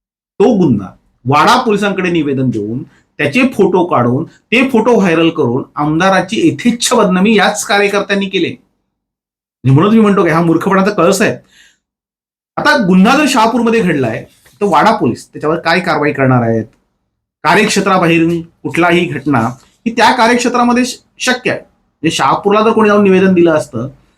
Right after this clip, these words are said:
शहापूरच्या नाक्यावर बॅनर लागलाय, तिथे पंचनामा केला असता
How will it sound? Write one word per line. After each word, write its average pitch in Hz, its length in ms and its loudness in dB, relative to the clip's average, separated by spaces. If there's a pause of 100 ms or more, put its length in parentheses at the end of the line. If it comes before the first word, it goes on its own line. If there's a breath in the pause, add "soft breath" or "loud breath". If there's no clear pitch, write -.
शहापूरच्या 196 480 2
नाक्यावर 196 340 2
बॅनर 151 280 0
लागलाय, 117 400 -2 (840)
तिथे 190 220 2
पंचनामा 190 520 0
केला 151 200 0
असता 120 380 -4